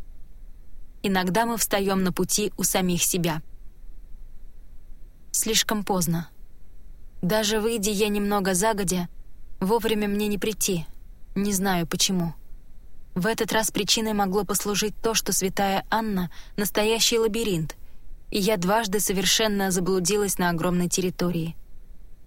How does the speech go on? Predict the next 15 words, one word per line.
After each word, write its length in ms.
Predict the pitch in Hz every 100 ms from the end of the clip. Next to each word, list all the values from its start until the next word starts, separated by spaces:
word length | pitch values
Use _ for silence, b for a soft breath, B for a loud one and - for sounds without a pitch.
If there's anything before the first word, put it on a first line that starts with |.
| - -
Наши 280 | 208 214 226
комнаты 380 | 269 262 226
расположены 680 | 202 190 208 196 220 214 202
во 140 | 196
флигелях, 680 | 190 208 208 196 175 160 - - - -
директор 400 | 202 196 - 220
сидит 320 | - 180 190
в 60 | 190
главном 420 | 175 185 190 196
корпусе. 640 | 185 190 165 175 - 180 180 - - - - - - - -
Наконец 460 | 185 180 208 269 -
я 100 | 220
нашла 340 | 214 - 214
план 280 | - 196 196
здания 580 | 175 175 196 202 214